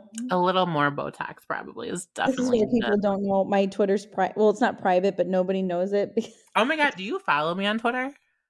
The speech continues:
Speaker 2: I don't think so. I,
Speaker 1: Horrible.
Speaker 2: I mainly have mine, so I have people to talk about Britney Spears with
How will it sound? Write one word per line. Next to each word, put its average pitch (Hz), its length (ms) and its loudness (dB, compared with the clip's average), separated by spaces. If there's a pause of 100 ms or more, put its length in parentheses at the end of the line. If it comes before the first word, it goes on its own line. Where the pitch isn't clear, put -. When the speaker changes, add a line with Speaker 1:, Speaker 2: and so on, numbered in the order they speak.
(140)
Speaker 2:
I 269 140 0
don't 415 260 2
think 277 180 0
so. 196 600 -2
I, 277 160 4
Speaker 1:
Horrible. - 180 -4 (100)
Speaker 2:
I 294 60 2
mainly 330 500 2
have 254 360 0
mine, 302 600 -2 (280)
so 262 220 4
I 277 100 4
have 294 200 -2
people 294 460 -2
to - 60 -12
talk 247 220 -2
about 247 300 0
Britney 220 280 -2
Spears 214 440 -6
with 262 300 -4